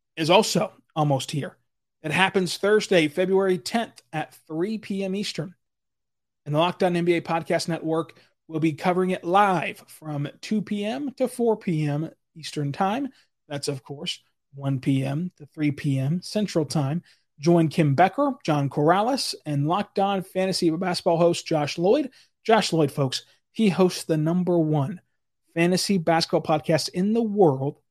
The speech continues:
So go check him out. John Corrales, host of Locked On Celtics, and our anchor for Locked On Now, Kim Becker. Uh, join them, along with Antonio Daniels, for all the blockbuster moves and analysis, and also, uh, uh,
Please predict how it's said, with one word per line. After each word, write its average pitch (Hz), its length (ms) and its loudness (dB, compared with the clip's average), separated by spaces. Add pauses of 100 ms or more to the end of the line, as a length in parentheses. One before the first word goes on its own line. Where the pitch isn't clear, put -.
(260)
So - 120 -20
go 147 80 -18
check 156 260 -4
him 220 200 0
out. 139 180 -2 (300)
John 160 200 0
Corrales, 156 440 2
host 156 140 2
of 160 100 -2
Locked 156 180 -2
On 156 120 -2
Celtics, 190 580 -2 (320)
and 156 260 0
our 156 400 0
anchor 185 340 0
for 160 280 2
Locked 180 340 2
On 170 240 0
Now, 180 240 -2
Kim 156 320 -2
Becker. 208 460 0 (360)
Uh, 151 140 -2
join 147 360 2
them, 254 420 6 (160)
along 170 300 0
with 165 120 0
Antonio 151 340 -2
Daniels, 185 380 -2
for 151 380 -2 (500)
all 226 420 8
the 180 340 4
blockbuster 190 640 0
moves 185 480 2
and 165 80 -2
analysis, 220 640 -2
and 156 100 -4
also, 185 480 -4 (340)
uh, 143 120 -6 (180)
uh, 180 160 8